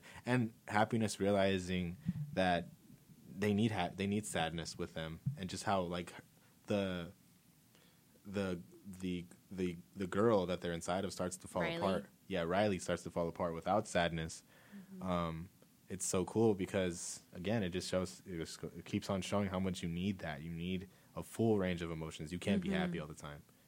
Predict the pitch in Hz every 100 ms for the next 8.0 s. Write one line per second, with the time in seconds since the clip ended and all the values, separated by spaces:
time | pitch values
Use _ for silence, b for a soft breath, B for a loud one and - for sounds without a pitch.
0 | 175 175 90 87 90 92 90 92 90 85
1 | 82 85 - 78 - B B B B -
2 | 78 92 90 95 92 - 87 82 - 82
3 | - 80 82 73 80 76 104 - 80 -
4 | - 104 98 - 104 101 - 90 85 85
5 | - 82 87 - B B B B - 85
6 | 85 82 87 - - - _ - - -
7 | - - 214 196 - 202 190 190 185